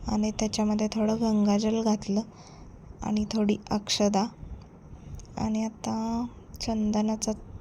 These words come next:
म्हणजे चंदन थोडं लावून घ्यायचं ताटाला. म्हणजे जेवढं माहिती आहे, जेवढी माहिती मिळाली तसं मी करते. अ, पहिल्या स्वामींची पण मी सेम अशीच केलेली होती. आता ह्या स्वामींची पण मी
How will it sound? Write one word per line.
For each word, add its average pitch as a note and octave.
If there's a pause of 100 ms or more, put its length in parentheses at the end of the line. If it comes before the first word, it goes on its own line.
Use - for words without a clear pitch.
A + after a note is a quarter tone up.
(160)
म्हणजे A3+
चंदन G#3+
थोडं A3
लावून G#3
घ्यायचं G#3
ताटाला. G3+ (2250)
म्हणजे A3+ (240)
जेवढं A#3
माहिती A#3+
आहे, A3+
जेवढी G#3+
माहिती A3+
मिळाली G#3
तसं G#3+
मी G3+
करते. G#3+ (480)
अ, G#3
पहिल्या G#3+
स्वामींची A3
पण A3
मी A#3
सेम A#3+ (100)
अशीच A3
केलेली G#3
होती. G#3+ (840)
आता A3
ह्या A3
स्वामींची G#3
पण G#3
मी A3